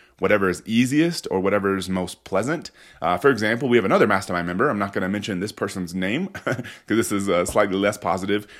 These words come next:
So this person has a product that was doing very good.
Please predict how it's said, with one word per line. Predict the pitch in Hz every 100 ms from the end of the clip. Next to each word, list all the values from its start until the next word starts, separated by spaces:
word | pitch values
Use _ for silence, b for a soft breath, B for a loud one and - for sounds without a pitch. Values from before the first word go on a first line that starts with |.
| B
So | -
this | 131 180
person | 165 131 127
has | 120
a | 101
product | - 90 135 160 - B B -
that | 104
was | 104 98
doing | 110 101
very | 117 143 135
good. | 110 117 156 190